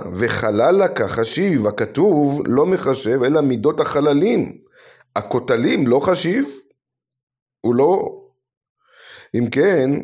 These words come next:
מקום שעמד בו הכותל לא היה חלק מן ההיכל ולא חלק מקודש הקודשים. ואין מקום לך להסתפק, הוא חלק, אם הוא חלק מקודש או חלק מקודש הקודשים, הרי הוא לא פה ולא שם. תדע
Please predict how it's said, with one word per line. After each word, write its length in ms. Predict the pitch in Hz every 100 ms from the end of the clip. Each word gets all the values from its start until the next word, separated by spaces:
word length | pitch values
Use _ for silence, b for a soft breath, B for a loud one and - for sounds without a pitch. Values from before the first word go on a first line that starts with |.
| - _ _ _ _ _ _ _ _ _ _ _ _ _ _ _ _ _ _ - B B B -
מקום 340 | 107 135 165
שעמד 340 | 151 131 147 135
בו 120 | 139
הכותל 300 | 110 117 135
לא 140 | 135
היה 140 | 143 143
חלק 320 | 147 147 147
מן 160 | 135 143
ההיכל 380 | 127 113 113 117
ולא 180 | 120
חלק 280 | 214 226 208
מקודש 380 | 147 135 120 107
הקודשים. 480 | 107 104 98 - 76 - _ _ _ _ _ _ _ _ _ _ -
ואין 280 | 101 104
מקום 300 | 131 131 139
לך 100 | 135
להסתפק, 560 | 123 147 135 135 131 123
הוא 120 | 120
חלק, 140 | 120 117 117 113
אם 60 |
הוא 100 | 131
חלק 260 | 135 139 135
מקודש 440 | 143 160 202 156
או 60 | 123
חלק 200 | 123 135
מקודש 360 | 143 143 147
הקודשים, 480 | 151 160 156 151 180
הרי 120 | 127
הוא 120 | 120 123
לא 100 | 143
פה 100 | 165
ולא 160 | 160 165
שם. 240 | - - - - _ _ _ _ B B B
תדע 400 | - 135 101 85